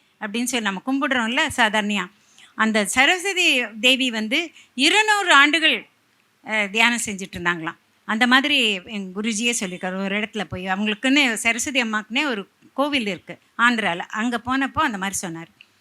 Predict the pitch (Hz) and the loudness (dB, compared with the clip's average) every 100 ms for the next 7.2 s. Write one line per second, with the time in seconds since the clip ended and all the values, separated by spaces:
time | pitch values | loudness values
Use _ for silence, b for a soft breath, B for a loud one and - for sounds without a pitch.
0 | b b b 359 415 381 349 359 277 226 | b b b 4 4 6 6 6 6 2
1 | - b b 311 392 415 392 294 269 339 | -8 b b 2 4 4 4 4 4 4
2 | 370 320 277 262 220 202 247 392 440 330 | 4 0 -4 -6 -8 -8 -2 0 0 -2
3 | 330 339 294 233 269 311 381 349 240 208 | -2 -2 -6 -2 2 4 4 0 -2 -8
4 | _ _ _ _ _ - 269 339 403 392 | _ _ _ _ _ -4 2 4 4 6
5 | 302 233 233 226 _ _ 254 415 349 277 | 6 6 -2 -10 _ _ -2 2 4 6
6 | 262 285 349 - 294 247 233 262 240 214 | 6 6 2 0 -2 -2 0 2 2 0
7 | 214 220 | -2 -2